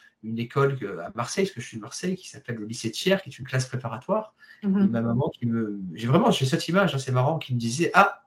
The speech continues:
Speaker 1: peut-être qu'un jour tu finiras en classe prépa. » Très
Speaker 2: Ok.
Speaker 1: honnêtement, je n'ai jamais su ce que c'était une classe prépa, un peu comme le, comme le reste. Et j'ai fini en classe prépa. Euh, et, et, et, et, et, et, et tout le reste. Donc c'est pour ça que je te dis, je suis, alors je vais pas vous dire qu'il faut se laisser porter, hein, par les événements, c'est pas ça. Je pense qu'il faut,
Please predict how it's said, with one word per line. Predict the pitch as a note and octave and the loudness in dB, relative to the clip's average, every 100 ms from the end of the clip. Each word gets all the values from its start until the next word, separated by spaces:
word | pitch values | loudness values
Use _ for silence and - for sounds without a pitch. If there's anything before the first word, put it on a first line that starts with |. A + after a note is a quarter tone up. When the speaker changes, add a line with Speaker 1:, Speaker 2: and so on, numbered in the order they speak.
| _ | _
Speaker 1:
peut-être | E3+ D#3+ F3+ E3+ | 0 4 4 4
qu'un | C#3+ | 2
jour | F3 | 2
tu | F3+ C3+ | 0 -2
finiras | C3 B2+ | 2 6
en | D3+ B2+ | 6 4
classe | - D3+ | 0 -2
prépa. » | - C3 B2+ - - - - - - | 0 -2 -2 -8 -14 -18 -18 -20 -4
Très | - D#3 | 4 10
Speaker 2:
Ok. | C#3 | 12
Speaker 1:
honnêtement, | C3+ C3 - | 12 10 8
je | |
n'ai | C3 | 8
jamais | C#3+ C#3 | 8 8
su | C#3 G#3 | 6 4
ce | |
que | - C#3+ | 2 2
c'était | C#3+ F#3+ | 2 2
une | D3+ | 2
classe | D#3 D3+ | 2 2
prépa, | E3 D#3 B2+ A#2 | 2 0 0 0
un | C#3+ | 2
peu | G3+ A#3+ G#3 | 6 10 10
comme | - F3 | 8 4
le, | E3 D3+ | 6 4
comme | F#3+ | 4
le | G3 | 2
reste. | D3 - - - - - E3+ | 0 -2 -12 -20 -20 -2 4
Et | D#3 | 4
j'ai | D3+ | 4
fini | C3 C#3 | 0 -2
en | C3+ | -2
classe | B2+ - | -4 -8
prépa. | B2+ - - - - _ C3+ | -8 -8 -16 -20 -20 _ 4
Euh, | B2+ B2 B2 B2 B2 B2 | 4 6 2 2 0 0
et, | D3+ | 2
et, | D#4+ D#4+ - | 4 4 4
et, | - - | 2 2
et, | - E3+ | -2 -4
et, | G3+ - F#3 | -6 2 4
et, | F3+ | 6
et | F#3 | 6
tout | A3 | 6
le | |
reste. | A3 - - - - - | 6 4 0 -16 -18 -6
Donc | C3+ D3+ | -2 0
c'est | F3+ | 2
pour | G3 | 2
ça | A3+ | 2
que | A3+ | 0
je | |
te | G3 | -2
dis, | |
je | F#3 | -2
suis, | F3 F#3 F#3 - - - _ _ _ | -2 -2 -4 -6 -20 -20 _ _ _
alors | C#3 C3 | 0 4
je | |
vais | D3+ D#3 | 6 8
pas | F#3 | 8
vous | E3+ | 8
dire | F3 F#3 | 4 2
qu'il | C#3 | -2
faut | D3 | -6
se | C#3 | -4
laisser | C#3 D3+ - | -4 -4 -4
porter, | C#3 - D#3 C#3+ | -6 -2 0 2
hein, | D3+ | 0
par | D3+ B2 | -2 -6
les | A#2 | -4
événements, | B2 C3+ E3+ | -4 -2 -2
c'est | - C3 | -4 -6
pas | C3+ | -4
ça. | - E3 | -4 -4
Je | C3 | -4
pense | B2+ D3+ | -6 -10
qu'il | - - | -12 -10
faut, | C3+ C3+ | -4 -4